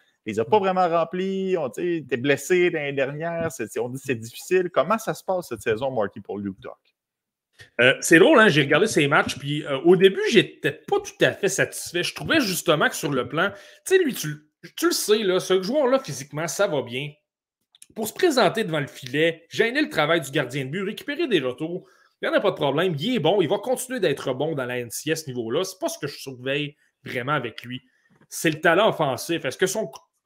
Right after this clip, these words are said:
Speaker 2: il avait déjà un bon coup de patin, là, mais est-ce qu'il l'a amélioré ? Est-ce qu'il attaque un peu plus le filet ? Est-ce qu'il, est-ce qu'il tente davantage de tirs au filet ? Est-ce qu'il tente davantage de créer des jeux ?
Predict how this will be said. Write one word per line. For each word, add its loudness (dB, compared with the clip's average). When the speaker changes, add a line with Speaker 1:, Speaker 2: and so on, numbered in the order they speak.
Speaker 2:
il -2
avait -2
déjà 2
un 4
bon 0
coup -10
de -20
patin, 2
là, 2
mais -2
est-ce -6
qu'il -8
l'a 2
amélioré ? 0
Est-ce -4
qu'il -2
attaque -2
un -2
peu -8
plus 0
le 0
filet ? -6
Est-ce -18
qu'il, -12
est-ce -10
qu'il -20
tente 0
davantage 2
de -4
tirs -6
au -6
filet ? -6
Est-ce -2
qu'il -20
tente -2
davantage 0
de -4
créer -2
des -2
jeux ? -4